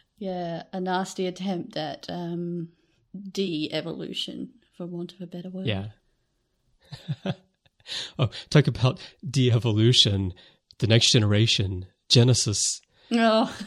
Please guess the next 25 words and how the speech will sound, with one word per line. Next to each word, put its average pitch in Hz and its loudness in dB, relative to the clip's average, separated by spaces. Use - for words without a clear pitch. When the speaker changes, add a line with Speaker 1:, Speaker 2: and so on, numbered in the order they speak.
Speaker 1:
<laughs> - -12
yeah. 254 2
They've - 0
Speaker 2:
Where 117 10
Speaker 1:
all 113 8
got 107 6
one 107 2
of 190 -4
them, 202 4
<laughs> - 4
haven't - 2
they? - -2
Speaker 2:
Yeah, 107 2
which, - 0
which - 4
I 120 4
believe 117 4
was, 110 4
was 107 0
one 104 0
of 95 -4
Brandon's 95 -2
stories, 92 -4
wasn't 110 -6
it? 214 -10